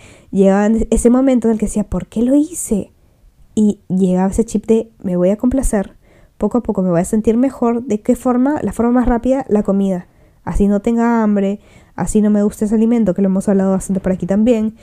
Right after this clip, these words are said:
y lo voy a comer, y lo voy a comer en exceso porque estoy tan, totalmente estresada y ya no tengo límites. Entonces me voy a ir, pf, de avance, me voy a ir con todo hacia esa comida. Y después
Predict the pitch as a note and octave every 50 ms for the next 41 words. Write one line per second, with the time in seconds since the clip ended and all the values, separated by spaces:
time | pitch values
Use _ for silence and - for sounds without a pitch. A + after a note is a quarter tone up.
0 | - - - - _ _ _ - A#3+ A#3+ B3 B3+ B3 - - A3+ A3 G3+ F#3+ F#3
1 | F#3 F3+ F3+ - F3+ F3+ G3+ A3 A3+ A3+ - - - _ _ - B3 C4+ B3+ C4
2 | C4+ C#4 C4+ C#4 C4+ D4+ D4 C#4 - - - - C4+ B3+ B3 G#3+ G3+ F#3+ - -
3 | A#3 A3+ - C4+ C4 - - _ - B3+ A#3 A#3 A3+ A3 A#3 B3+ B3 B3 - D4
4 | - - - G#3 - E3+ - - - - A#3+ G3+ F3+ - - - - - - -
5 | - - _ - A#3+ A3+ A3 A3 A3+ G#3+ - G#3 G3+ G3 F#3 G#3+ A3 A3 G#3 G3
6 | G3 - - F#3+ F#3+ - - - _ _ _ _ _ _ - G3 F#3+ - A3 G#3
7 | A#3 A3 G#3 G3+ G3 G3 G#3 G3+ G3+ G#3+ G#3 A3 - - _ _ _ _ _ _
8 | _ - - - - - - - - G3 F#3+ F#3 F#3 F#3 F#3 F#3+ - - G#3+ -
9 | - - G3+ F#3+ F3 F#3 F3+ F3+ F3+ F3+ - G3 F#3+ - G3 F#3 F#3+ G3 G#3 A3+
10 | - - - F#3+ F3+ - - E3+ - G3 F3+ F#3 E3+ D#3 - - F3 - - -
11 | - - - - - - - - - - - - B3 C4+ C#4 C#4 C#4+ B3 - -
12 | C4 A#3 B3+ C#4+ - -